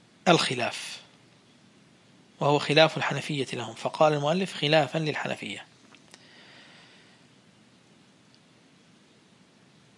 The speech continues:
ومما نقل عن الحنفية في هذا استدلالهم على عدم جواز القياس في الحدود بحديث: "ادرأوا الحدود بالشبهات"،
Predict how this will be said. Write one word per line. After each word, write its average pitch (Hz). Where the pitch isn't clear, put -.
ومما 202
نقل 175
عن 135
الحنفية 143
في 139
هذا 147
استدلالهم 185
على 160
عدم 165
جواز 156
القياس 160
في -
الحدود 156
بحديث: 160
"ادرأوا 175
الحدود 151
بالشبهات"، 135